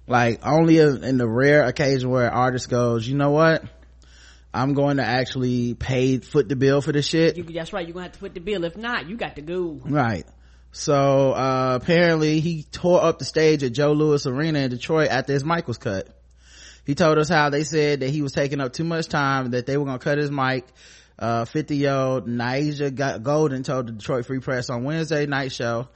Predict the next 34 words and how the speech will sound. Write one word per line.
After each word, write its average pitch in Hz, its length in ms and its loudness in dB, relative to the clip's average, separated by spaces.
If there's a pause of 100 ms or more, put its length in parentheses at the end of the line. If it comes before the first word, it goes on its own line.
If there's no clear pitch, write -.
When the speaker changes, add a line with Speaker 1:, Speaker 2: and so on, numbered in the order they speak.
(280)
Speaker 1:
So 135 180 0
he 170 100 0
kinda 165 300 -2
sang 151 380 -2
a 131 40 -4
song 147 320 -2
about 131 320 0
it. 127 60 -2
After 135 280 -4
that, 151 220 0
they 143 100 -4
turned 151 300 -2
off 147 140 -2
the 123 80 -4
lights 143 300 0
and 117 100 -8
cut 151 160 -4
his 139 120 -4
m-, 117 160 -8 (520)
mic. 120 360 -2 (520)
Speaker 2:
Yeah, - 120 -12
Speaker 1:
Wait, 147 100 2 (400)
Speaker 2:
they 330 80 -14
was 480 60 -8
Speaker 1:
he 226 40 -4
Speaker 2:
like - 100 0
Speaker 1:
sang 233 140 2
a 131 60 2
song 220 420 2
about 226 260 2
getting 233 160 0
his 220 120 0
mic 247 220 -2
cut? 262 320 2